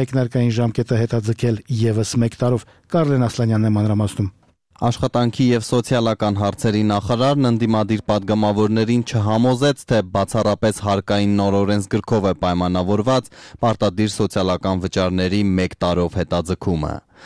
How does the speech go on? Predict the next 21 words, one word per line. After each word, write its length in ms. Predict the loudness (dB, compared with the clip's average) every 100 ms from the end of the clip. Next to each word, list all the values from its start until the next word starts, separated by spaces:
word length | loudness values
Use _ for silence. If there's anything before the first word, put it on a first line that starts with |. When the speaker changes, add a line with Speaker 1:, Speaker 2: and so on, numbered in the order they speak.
| -20 -6
Speaker 2:
Խորհրդարանականները 960 | -2 0 0 0 0 -2 0 0 0 0 0
կարծում 400 | -2 0 0 0
են, 80 | 0
կառավարությունը 680 | -2 0 2 0 0 0 0 0
փորձում 400 | -2 0 0 2
է 80 | 2
ընտրական 480 | 0 -2 0 -2 0
տարում 320 | 0 2 0 0
խուսափել 560 | -2 0 0 0 0 0
բողոքի 360 | 0 0 0 0 0
ակցիաներից, 640 | -2 -4 -2 0 0 0 -2 -12 -20 -6 -2
ուստի 260 | 0 2 2
երկու 220 | 2 0
հազար 260 | 0 -2 0
տասնյոթի 500 | -2 0 0 0 -2 -2
փոխարեն 480 | -2 0 0 2 0
մասնավոր 500 | -2 -2 0 0 0
հատվածի 440 | -2 0 -2 0 -2
աշխատողներին 760 | -2 -4 -2 0 0 0 0 0
երկու 220 | 0 0
հազար 280 | 0 0 -2